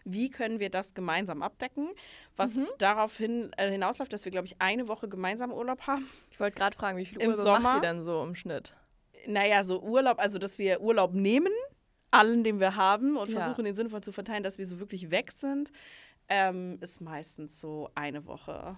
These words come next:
Speaker 2: Ja, also
Speaker 1: gemeinsam.
Speaker 2: einmal eine Woche.
Speaker 1: Einmal eine
Speaker 2: Tatsächlich
Speaker 1: Woche.
Speaker 2: auch der Durchschnitt so. Also die
Speaker 1: Ja.
Speaker 2: meisten machen das, glaub ich, so, dass man ein, oder auch die, die mehr Urlaubstage haben, ob jetzt mit Kindern oder ohne. Also so einen großen Urlaub höre ich am hö-, häufigsten tatsächlich.
Speaker 1: Ja.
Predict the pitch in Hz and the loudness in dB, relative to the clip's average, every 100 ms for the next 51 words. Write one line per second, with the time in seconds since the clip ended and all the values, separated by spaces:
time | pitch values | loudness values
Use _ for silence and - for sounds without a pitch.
0 | - 247 226 190 151 165 208 233 220 202 | -14 -8 -6 -4 -6 -8 -6 -4 -2 -2
1 | 202 190 190 180 170 180 185 185 175 - | -4 -4 -6 -8 -8 -4 -4 -2 -2 -2
2 | 370 370 349 339 330 302 294 269 196 170 | -2 0 0 -2 -4 -2 -2 -2 -4 -4
3 | 170 170 170 190 170 160 220 226 196 190 | -4 -4 -4 -4 -4 0 0 -2 -8 -8
4 | 180 175 165 165 160 165 - 170 190 165 | -8 -10 -10 -6 -6 -6 -12 -12 -10 -8
5 | 147 - 180 147 170 - - - - 190 | -8 -6 0 0 -2 -8 -20 -18 -8 -6
6 | 185 180 180 196 202 190 196 180 - 185 | -4 -4 -2 2 2 4 2 0 -4 -2
7 | 175 180 175 170 165 175 190 180 - 180 | -2 -2 -2 -2 -6 -10 -12 -12 -8 -8
8 | 165 170 165 - 190 196 180 185 - 175 | -4 -4 -6 -6 -4 -2 -2 -4 -8 -10
9 | 170 170 180 - 185 208 196 - 247 254 | -8 -6 -6 0 0 0 -2 0 0 0
10 | - 233 226 226 - 208 208 202 196 196 | -2 4 4 2 -4 0 0 0 -2 -2
11 | 196 202 190 180 - 160 160 - 165 170 | -2 -2 -2 -2 -12 -12 -12 -8 -6 -4
12 | 156 - | -6 -12